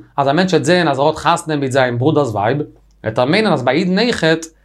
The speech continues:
ווען מען חתונה מיט דער ברודער ווייב, האט ער נישט כאפט, מען דא דער עקסטרא ריטער פון גרשון נסגר, קען גאט נישט נעלער דומען. אמר לית רב אחא געזאגט, הוא, עשה רב ששת עשר, דא נא שרינא.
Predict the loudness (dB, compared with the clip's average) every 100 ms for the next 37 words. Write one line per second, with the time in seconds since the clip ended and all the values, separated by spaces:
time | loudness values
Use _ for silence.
0 | _ -2 0 0 0 -2 0 -2 0 2
1 | 2 2 2 0 -4 -6 -6 0 0 0
2 | -2 0 2 0 0 0 2 2 0 0
3 | 2 2 2 0 2 0 0 -4 -4 -2
4 | 0 2 0 -2 -8 _ _ _ -20 -8
5 | -2 0 2 0 0 -2 0 0 0 -6
6 | -2 -2 0 0 2 2 0 0 0 0
7 | 0 0 -2 -2 -2 0 0 2 2 0
8 | -2 -2